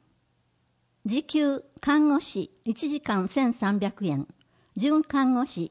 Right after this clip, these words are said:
一時間千二百五十円。その他詳細は当会の規定に基づく。B、調理職員、採用人数一名。一、業務内容、高齢者のデイサービスセンターでの調理業務。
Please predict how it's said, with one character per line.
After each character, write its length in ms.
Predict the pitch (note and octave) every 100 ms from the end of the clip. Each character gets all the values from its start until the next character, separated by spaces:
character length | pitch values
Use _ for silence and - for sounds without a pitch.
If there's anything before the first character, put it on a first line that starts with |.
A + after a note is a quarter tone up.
| -
一 240 | G3+ D4+
時 120 | C#4+ C#4+
間 260 | G#3 F3+
千 260 | - C#4 A3
二 120 | G#3+
百 240 | C4 B3+
五 160 | G#3+ A3+
十 200 | G#3 A#3
円。 220 | E3 B2 - _ _ _ _ _ _ _ -
そ 160 | -
の 120 | D4+ D#4+
他 180 | F#3+
詳 280 | E3+ - C#4+
細 300 | D4 C4 A#3
は 180 | A3 A#3 - -
当 200 | E4 D#4
会 240 | - G3+
の 160 | F3 E3
規 140 | -
定 220 | - A3+ A3
に 100 | G3+
基 20 |
づ 320 | G3+ F3+ E3+
く。 260 | - E3 - _ _ _ _ _ _ _ _ _ _ -
B、 460 | C4+ B3 D3+ _ _ _ -
調 240 | D4 D#4
理 100 | C#4
職 360 | - A#3+ A#3+ G#3
員、 240 | C#3+ C#3 _ _
採 280 | - C#4+ D4+
用 160 | D4
人 260 | C4+ B3 G3+
数 160 | D#3+ E3
一 260 | F3+ -
名。 380 | G3+ C#3+ B2+ C#3+ _ _ _ _ -
一、 340 | A#3 - B3+
業 200 | F#3+ C#4+
務 160 | D4+ C#4
内 280 | A#3+ F#3+
容、 320 | D#3+ C#3+ C#3+ - _ _ _ -
高 220 | D#4 E4
齢 180 | D#4 E4
者 160 | A#3
の 140 | F#3 F#3+
デ 160 | C4+
イ 40 | D#4+
サ 180 | C#4+
ー 40 | C4+
ビ 80 | C4+
ス 140 | C4
セ 160 | - B3
ン 80 |
タ 180 | A3+ G3
ー 60 | F3+
で 100 | F3
の 140 | E3
調 240 | - B3 A#3
理 120 | G#3+
業 220 | G3+ E3
務。 240 | D3 -